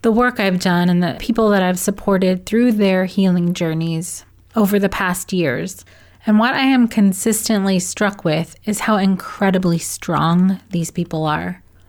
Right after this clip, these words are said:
The amount of heart and integrity and drive and survival that it takes to go through a perinatal mental health condition while trying to become pregnant, trying to stay pregnant,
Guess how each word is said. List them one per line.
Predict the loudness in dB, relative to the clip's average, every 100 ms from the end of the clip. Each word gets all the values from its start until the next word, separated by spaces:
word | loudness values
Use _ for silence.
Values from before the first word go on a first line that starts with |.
| -4 2
The | 4 4
amount | 2 2 2 0
of | -2 -4
heart | -2 2 2 0 -10 -12 0
and | 2
integrity | 4 0 -2 -4 0 -2 0 0 -2 -2
and | 0 0 0
drive | 0 2 2 2 2 0 -2 -10 -6
and | -2 0 0
survival | 0 0 0 -2 0 2 2 2
that | 2 0
it | 0 -4
takes | -6 -6 -6 -6
to | -6
go | 0 2 4 2
through | 0 0 2 0 -2
a | -6
perinatal | -4 0 2 2 2
mental | 2 2 0
health | -2 -4 -4
condition | -4 -2 -2 -2 -4 -6 -14 -20 -20 -20 -8
while | -2 0 2 2 0 -2 -12
trying | -2 2 2
to | 2
become | 0 0 0 0
pregnant, | 0 0 2 2 0 -4 -18 _ _ _ -6
trying | 2 2
to | 2
stay | 0 2 2
pregnant, | 2 0 0 -2 -2 -4 -8